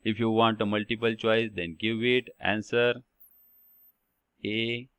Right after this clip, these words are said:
response, correct answer.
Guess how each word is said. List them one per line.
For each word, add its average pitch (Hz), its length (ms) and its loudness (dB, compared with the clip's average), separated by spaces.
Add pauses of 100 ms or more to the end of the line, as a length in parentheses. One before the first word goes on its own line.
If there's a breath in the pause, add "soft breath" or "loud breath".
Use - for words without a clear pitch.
(460)
response, - 800 -10 (1160)
correct 107 380 -2
answer. 113 720 -2